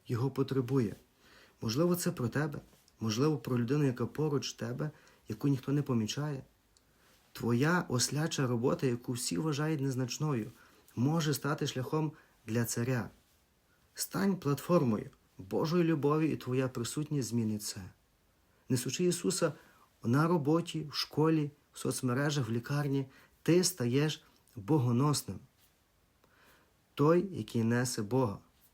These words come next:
Бог не шукає коней, Він шукає осликів, здатних бути вірними. Він не потребує глянцевої обложки, Він потребує твого серця. Він приходить через світ, у світ через тебе,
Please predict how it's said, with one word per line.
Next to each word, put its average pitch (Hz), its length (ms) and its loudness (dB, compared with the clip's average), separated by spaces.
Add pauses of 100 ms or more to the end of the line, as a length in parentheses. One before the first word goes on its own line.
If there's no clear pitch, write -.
(960)
Бог 160 160 -2
не 180 100 4
шукає 170 440 2
коней, 151 480 2 (560)
Він 165 180 4
шукає 131 520 0 (180)
осликів, 123 560 -4 (180)
здатних 143 640 -2
бути 123 320 -2
вірними. 110 440 -2 (920)
Він 156 160 4
не 180 120 4
потребує 156 760 2 (360)
глянцевої 143 520 2
обложки, 135 520 2
Він 135 120 2
потребує 135 460 -2
твого 123 300 -4
серця. 120 460 -4 (840)
Він 156 160 4
приходить 160 520 0
через 127 300 -2
світ, 165 320 0 (920)
у 139 100 -2
світ 175 360 0
через 127 320 0
тебе, 160 360 -2